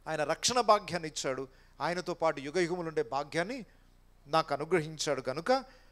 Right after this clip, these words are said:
ఆయనలోనే మాకు సంపూర్ణ ఆనందము. "నిన్ను బట్టి మేము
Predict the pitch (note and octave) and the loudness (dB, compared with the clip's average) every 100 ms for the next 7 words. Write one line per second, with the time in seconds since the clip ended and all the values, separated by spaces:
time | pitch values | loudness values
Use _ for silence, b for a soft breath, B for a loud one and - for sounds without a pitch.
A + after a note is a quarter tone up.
0 | b b - D3 G#3 C4+ C4+ A#3 G#3 F3 | b b 2 8 8 8 8 8 6 2
1 | D#3+ D#3 - D3+ D#3 F3 C4+ C4 - - | 0 0 -4 -2 -2 2 2 0 -8 -20
2 | - - - C#3 C#3+ C#3 C3 A#2 C3+ G#3+ | -20 -20 0 2 2 -2 -4 -6 -4 0
3 | D4 D4 C#4 C#4 B3+ A#3+ C#4 D#4 | 8 10 10 6 4 4 4 -2